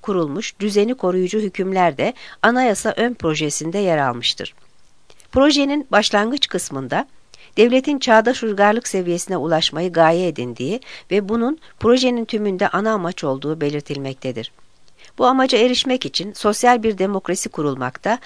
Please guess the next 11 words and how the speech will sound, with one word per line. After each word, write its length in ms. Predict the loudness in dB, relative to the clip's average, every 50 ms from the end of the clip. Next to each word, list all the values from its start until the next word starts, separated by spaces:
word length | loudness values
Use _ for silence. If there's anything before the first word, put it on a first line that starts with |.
| -12 -20 -10 -2 0
ve 80 | 0
Atatürk 460 | 2 2 2 0 0 0 -2 -4 -4 -6
inkılaplarına 800 | -8 -6 -6 -4 -2 -2 -2 -2 -4 -4 -2 -2 -2 -2 0 2
bağlılığı 540 | 2 2 2 0 -2 -4 -4 -4 -4 -2
belirtilmektedir. 960 | -2 0 0 -2 -2 -4 -6 -8 -6 -6 -6 -6 -6 -8 -8 -6 -6 -6 -6 -8 -12 -20 -20 -20 -20 _ _ -20 -20 -20 -20 -20 -20 _ _ -20 -20 -20 -20 -20 _ _ -20 -20 -20 -20 _ -20 -20 _ -20 -20 -20 _ -6 0
Projenin 460 | 4 4 4 4 4 2 0 0 0 0
birinci 300 | 0 0 0 0 -2 -2
maddesinde 680 | 0 0 0 0 -2 -4 -6 -6 -8 -8 -8 -6 -6
de 140 | -6 -6 -8 -8 -14 -20 _ _ -20 -14
siyasi 500 | -4 0 2 4 4 4 2 0 -2 0
rejimin 480 | 0 0 0 0 -2 -2 -4 -6 -8